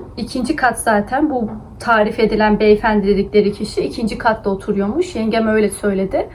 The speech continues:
Bekliyorum, bekliyorum. Bir gelen çıkan yok. Ben de zaten çok bağırabilen bir insan değilim. "Biraz bekleyeyim." dedim. Sonra hemen karşı taraflarında,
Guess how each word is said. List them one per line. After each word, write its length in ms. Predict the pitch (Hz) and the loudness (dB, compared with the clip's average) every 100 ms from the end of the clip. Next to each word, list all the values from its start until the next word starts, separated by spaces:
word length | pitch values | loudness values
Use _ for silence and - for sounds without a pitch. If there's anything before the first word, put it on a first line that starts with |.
| - | 2
Bekliyorum, 500 | 370 370 415 403 370 | 4 6 6 6 4
bekliyorum. 480 | 370 - 381 392 | 4 4 4 6
Bir 100 | - | 4
gelen 340 | 214 262 277 302 | 2 2 2 0
çıkan 420 | - - 285 285 | -4 0 2 2
yok. 240 | 254 339 - | 2 0 4
Ben 160 | 262 | 2
de 60 | 240 | 4
zaten 300 | 269 285 339 | 2 4 2
çok 240 | 339 214 | 2 2
bağırabilen 680 | 220 214 302 214 226 269 320 | 4 4 2 -2 -6 4 6
bir 80 | 302 | 6
insan 480 | 226 214 262 226 | 2 2 2 4
değilim. 340 | 220 220 254 370 | 4 2 2 0
"Biraz 300 | 311 294 311 | 2 4 4
bekleyeyim." 420 | 233 226 - 240 | 0 -2 -4 -4
dedim. 300 | 208 202 302 - - - - | -2 0 -2 -6 -12 -18 -4
Sonra 240 | 349 392 349 | 2 4 4
hemen 280 | 392 427 427 | 4 2 0
karşı 400 | 294 277 277 415 | 2 2 2 -2
taraflarında, 840 | 427 349 330 277 277 247 330 | 4 4 4 2 2 0 -2